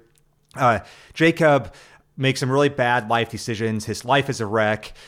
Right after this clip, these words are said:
Uh, and he has to flee his homeland, and he's desperate, and he comes to this place, and he sees this beautiful woman named Rachel. And uh, he was just infatuated with her.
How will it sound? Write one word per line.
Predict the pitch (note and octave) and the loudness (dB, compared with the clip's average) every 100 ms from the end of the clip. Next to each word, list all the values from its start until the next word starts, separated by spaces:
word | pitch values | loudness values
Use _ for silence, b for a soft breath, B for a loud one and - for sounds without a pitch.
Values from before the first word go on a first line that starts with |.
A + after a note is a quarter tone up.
| B - | B -4
Uh, | A2 G2+ F#2+ b b b b _ | 0 0 -2 b b b b _
and | F3 C3+ A#2 | 0 2 2
he | D3+ | 0
has | C3+ | 0
to | A2+ | -2
flee | - D3 D#3+ | -4 0 2
his | D3 C#3+ | 0 -2
homeland, | C#3 C3+ B2 B2 B2 A#2+ | -2 -2 -2 -2 -2 -2
and | A#2 G#2+ | -2 -4
he's | A#2 - | -6 -6
desperate, | - C#3 C#3 - C#3 B2+ A2+ | 0 0 0 0 2 2 0
and | A2+ | -6
he | A#2 | -4
comes | D3+ C#3+ | -2 -2
to | |
this | C#3 | -4
place, | - C3+ A#2+ A#2 | -4 -6 -6 -6
and | A#2 | -6
he | A#2 | -6
sees | G#2+ B2+ G#2 | -8 -8 -8
this | A2+ - | -10 -10
beautiful | - C#3 D3+ D3+ D3+ C3+ | -8 0 2 2 0 -2
woman | A2+ A2+ G#2 G2 F#2 _ - | 0 -2 -4 -8 -12 _ -8
named | B2 A#2 | -4 0
Rachel. | A2 G#2+ - F#2+ F2+ B B B - | 0 -2 -4 -8 -8 B B B -2
And | C3 A#2+ G#2+ B B B _ | 0 0 -2 B B B _
uh, | D#3+ B2 A#2 | 2 2 0
he | G#2+ | 0
was | D3+ C3+ | 0 0
just | - D3 | -4 -6
infatuated | D#3 - C#3+ C3+ - B2+ A2+ G#2 | -6 0 2 2 0 -4 -2 -2
with | F#2+ F#2 | -6 -8
her. | G#2 F2+ | -10 -10